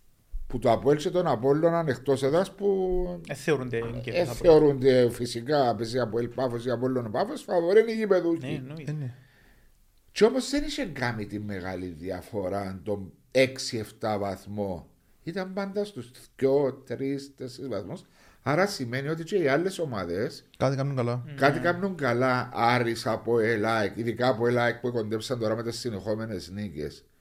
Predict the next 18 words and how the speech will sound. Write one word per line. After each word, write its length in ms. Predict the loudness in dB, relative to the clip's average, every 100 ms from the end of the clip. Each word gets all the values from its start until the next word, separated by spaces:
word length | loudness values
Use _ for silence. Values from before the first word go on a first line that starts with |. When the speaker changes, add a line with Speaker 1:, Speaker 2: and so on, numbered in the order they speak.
| _ _ _ _ _ _ -4
Speaker 1:
Είναι 260 | -2 0
ένα 640 | -4 -4 -4 -2 -2 -4 -8 -6
παράξενο, 540 | -2 2 2 0 -4 -4
ας 100 | -2
πούμε, 340 | -2 0 0
σαν 180 | -2 -4
του, 140 | -2 0 0 0 -2 -6 -12 _ _ _ _ _
του 120 | -10 -4
κύριου 280 | 0 0
Μπέρκ 340 | 0 0 0 0
ή 60 |
οποιοδήποτε 520 | -2 -2 -4 -2 0 0
επαφή 340 | 0 -4 -4
του 100 | -2
οπαδού. 460 | 0 0 -2 -2 -4
Ξέρεις, 320 | -2 -2 -2
να 100 | -2
έχεις 480 | -4 -4 -6 -8